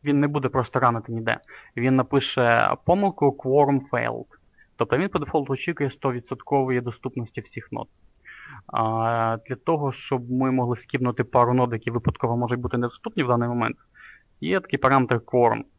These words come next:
Ми можемо вписати quorum там дев'яносто відсотків допуска, вісімдесят відсотків, ну будь-яких стільки відсотків. Це означає, що ми допускаємо із ліста наших нод, що, можливо, там двадцять відсотків буде в офі чи unavailable, але все рівно це скіпнути і заранити на тих, які available.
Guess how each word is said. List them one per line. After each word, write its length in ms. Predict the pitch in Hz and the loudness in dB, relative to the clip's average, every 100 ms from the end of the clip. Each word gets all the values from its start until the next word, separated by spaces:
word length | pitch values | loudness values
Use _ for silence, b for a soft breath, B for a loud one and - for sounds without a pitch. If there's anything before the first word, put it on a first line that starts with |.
| _ _ _ | _ _ _
Ми 80 | - | -2
можемо 180 | 208 151 | 0 0
вписати 380 | - - 139 139 | -2 0 0 0
quorum 360 | 139 139 123 | 2 4 4
там 180 | 113 110 | 2 -2
дев'яносто 380 | 113 160 214 180 | -2 0 0 -2
відсотків 340 | 160 160 - | -2 -4 -2
допуска, 400 | 139 135 135 - | 0 -2 -2 -10
вісімдесят 480 | 110 - 120 - 180 | -10 -6 -4 -2 -2
відсотків, 360 | 147 143 143 147 | -2 -4 -2 -2
ну 100 | 165 | 0
будь-яких 300 | 135 127 - | 0 -2 -6
стільки 220 | 131 120 | -8 -6
відсотків. 440 | 117 - 110 - - _ _ B B _ | -4 -4 -4 -8 -20 _ _ B B _
Це 100 | 196 | -2
означає, 380 | 185 196 170 | 2 4 6
що 140 | 151 185 | 4 0
ми 100 | 214 | -4
допускаємо 640 | 190 - - 165 147 135 | -4 -8 0 2 2 0
із 340 | 135 151 131 123 | -2 -4 -6 -6
ліста 360 | 135 - 131 | -10 -2 -2
наших 360 | 120 117 147 - | -2 -6 -10 -6
нод, 200 | 233 240 _ b b _ | -4 -4 _ b b _
що, 180 | - | -8
можливо, 460 | 135 135 165 190 151 | -4 -4 -2 0 0
там 180 | 131 123 | -2 -2
двадцять 360 | 135 147 143 165 | 0 0 -2 -10
відсотків 460 | - 196 - 127 | -12 -12 -10 -8
буде 200 | 139 135 | -6 -4
в 200 | 123 139 | -4 -4
офі 300 | 190 208 147 | -6 -6 -6
чи 160 | - 127 | -6 -4
unavailable, 720 | 120 135 190 208 175 143 135 | -2 0 0 2 2 0 -2
але 160 | - 135 | 0 -2
все 180 | - 190 | -4 -4
рівно 260 | 190 156 | 0 0
це 140 | 135 139 | -2 -6
скіпнути 480 | - 214 165 - | -8 -6 -6 -6
і 100 | 135 | -6
заранити 380 | 120 135 143 131 | -2 0 0 0
на 80 | 135 | -6
тих, 200 | 135 170 | -6 -8
які 300 | 127 147 127 | -8 -6 -2
available. 460 | 123 117 120 120 | -2 -2 -4 -10